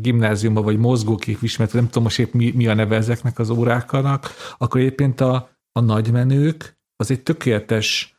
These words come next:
példa lenne arra, hogy, hogy, hogy a filmnyelvnek mi a, mi a hatásmechanizmusa, mi, ö, milyen filmnyelvi truvája, mit lehet elérni,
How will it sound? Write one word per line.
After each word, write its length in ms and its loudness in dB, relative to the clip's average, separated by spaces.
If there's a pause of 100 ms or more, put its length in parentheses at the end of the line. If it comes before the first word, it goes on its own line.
(140)
példa 340 0
lenne 320 0
arra, 260 0
hogy, 280 -4
hogy, 400 -6
hogy 280 -4
a 40 -2
filmnyelvnek 1400 -2
mi 200 0
a, 180 -2
mi 100 2
a 60 0
hatásmechanizmusa, 1080 0
mi, 440 -2 (280)
ö, 240 0
milyen 260 2
filmnyelvi 580 0
truvája, 460 0
mit 220 0
lehet 420 0
elérni, 560 0